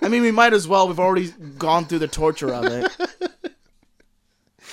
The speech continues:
Speaker 2: So last week, in lieu of not having anything planned for this week, uh, we d-, bestowed the, the pleasure to Dinosaur Neil to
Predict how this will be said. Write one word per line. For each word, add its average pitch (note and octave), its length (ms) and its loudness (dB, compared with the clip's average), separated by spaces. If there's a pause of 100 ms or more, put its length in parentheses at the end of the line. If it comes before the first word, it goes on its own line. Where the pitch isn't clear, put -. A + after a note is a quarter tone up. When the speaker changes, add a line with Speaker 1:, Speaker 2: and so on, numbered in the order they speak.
(540)
Speaker 2:
So A3+ 280 6
last A#3 420 8
week, G#3 280 2
in F#3 120 2
lieu F#3+ 360 8
of D3+ 100 2
not F3+ 200 2
having F#3+ 220 2
anything F#3+ 360 0
planned A#3 420 0
for F#3 80 0
this G#3+ 300 2
week, C#3+ 280 -4 (320)
uh, C#3+ 220 -2
we C3+ 140 -4
d-, B2+ 280 -16 (160)
bestowed G3 680 6
the, D3 400 2 (1000)
the C3 540 0 (200)
pleasure D3+ 640 6 (520)
to C3 100 -10
Dinosaur C3+ 480 -4
Neil A#2+ 360 -2 (120)
to G2+ 460 -12